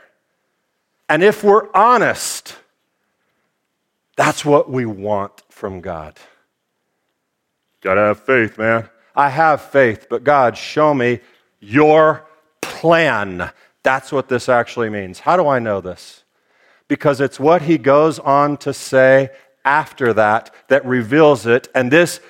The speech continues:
is the beauty of this story. This is the beauty. It's not a story, it's a happening, it's a situation.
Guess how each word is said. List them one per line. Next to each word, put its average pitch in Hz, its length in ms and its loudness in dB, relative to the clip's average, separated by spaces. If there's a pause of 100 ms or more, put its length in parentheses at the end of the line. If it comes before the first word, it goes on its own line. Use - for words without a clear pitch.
is 170 420 2 (180)
the 151 160 2
beauty 151 1000 0 (480)
of 131 240 0
this 185 200 4
story. 185 680 4 (200)
This 180 260 2
is 190 200 4
the 151 120 2
beauty. 160 380 4
It's 147 160 -2
not 151 160 4
a 139 60 4
story, 147 640 2
it's 135 160 0
a 131 60 0
happening, 135 580 -2
it's 117 180 -4
a 120 40 -8
situation. 139 800 -2